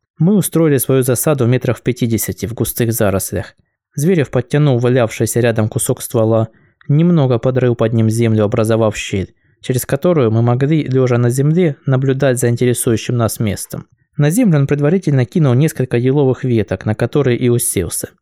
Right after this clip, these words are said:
Светские манеры подразумевают в такой ситуации начать разговор,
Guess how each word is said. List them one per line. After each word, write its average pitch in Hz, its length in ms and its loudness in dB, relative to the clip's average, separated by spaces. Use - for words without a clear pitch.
Светские 214 420 0
манеры 190 380 2
подразумевают 147 720 2
в 127 60 -16
такой 156 280 0
ситуации 147 720 0
начать 139 420 -2
разговор, 165 640 0